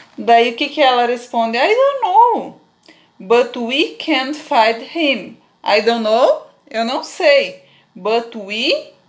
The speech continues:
can't find him. Mas nós podemos encontrar ele."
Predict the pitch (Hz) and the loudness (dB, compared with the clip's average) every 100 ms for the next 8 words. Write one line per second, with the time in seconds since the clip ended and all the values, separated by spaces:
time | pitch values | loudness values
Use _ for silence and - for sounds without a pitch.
0 | _ - 269 233 262 - - 262 190 240 | _ -4 0 0 -2 -10 -2 0 0 -2
1 | 254 262 320 247 190 202 214 226 220 220 | -8 -4 -2 -2 -6 -2 0 0 0 0
2 | 233 262 - 220 214 220 254 254 254 240 | 0 -2 -6 -2 -2 -2 -4 -6 -8 -6
3 | 254 226 208 220 226 262 247 180 - | -8 -2 0 0 0 -2 -2 -4 -12